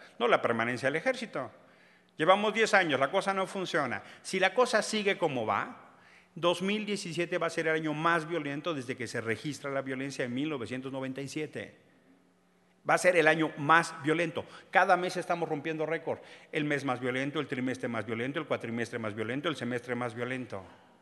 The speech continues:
Y lo que queremos es, la siguiente, por favor, una discusión que tenga que ver más medicina de lo mismo. Llevamos diez años con esa medicina y ahora nos dicen,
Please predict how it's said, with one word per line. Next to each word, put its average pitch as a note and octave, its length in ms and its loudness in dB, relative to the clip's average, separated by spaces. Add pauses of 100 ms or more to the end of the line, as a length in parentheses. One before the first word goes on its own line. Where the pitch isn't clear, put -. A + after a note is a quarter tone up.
(680)
Y G3 100 2
lo G#3 140 6
que F#3+ 140 2
queremos F#3+ 400 2
es, F#3+ 320 2 (320)
la C#3+ 140 -4
siguiente, E3 280 -4
por C3 140 -6
favor, B2 240 -6 (440)
una F#3 240 2
discusión F3 600 2 (400)
que D#3 80 0
tenga F3+ 300 2
que F#3 140 4
ver F3 500 -2
más E3+ 240 2
medicina E3+ 480 -2
de E3 100 0
lo D#3 120 0
mismo. D#3 440 -4 (1400)
Llevamos E3 320 2
diez G#3+ 240 0
años G3 300 -2
con F3+ 140 -2
esa F3+ 180 -2
medicina F3 540 -2
y F3+ 60 0
ahora F3+ 160 4
nos F3+ 120 -4
dicen, - 160 0